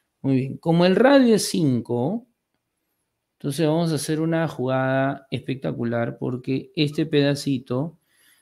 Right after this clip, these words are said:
como, como el de hipotenusa es cinco, el que supone treinta y siete, esto debería ser tres, ¿sí o no?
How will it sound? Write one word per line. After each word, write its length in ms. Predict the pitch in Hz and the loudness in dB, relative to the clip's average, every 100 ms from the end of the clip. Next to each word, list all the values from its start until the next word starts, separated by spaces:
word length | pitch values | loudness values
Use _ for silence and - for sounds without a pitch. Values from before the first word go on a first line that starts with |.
| _ _ | _ _
como, 260 | 127 127 127 | -4 -2 0
como 160 | 117 | 0
el 80 | 123 | 4
de 60 | 147 | 4
hipotenusa 540 | 139 127 131 151 170 | 2 2 2 2 2
es 60 | 175 | 2
cinco, 340 | 180 156 165 | 2 2 2
el 40 | |
que 80 | 143 | 0
supone 320 | 117 113 123 | -2 -2 -2
treinta 240 | 135 135 123 | -2 -2 -2
y 40 | |
siete, 240 | 120 131 139 | -2 -4 -4
esto 140 | 123 | -2
debería 320 | 117 110 113 | -2 -2 -2
ser 280 | 117 123 117 | -4 -6 -4
tres, 500 | - 214 180 - - - | -4 -4 -4 -8 -12 -14
¿sí 160 | - | -6
o 120 | 117 | -6
no? 160 | 98 113 | -6 -10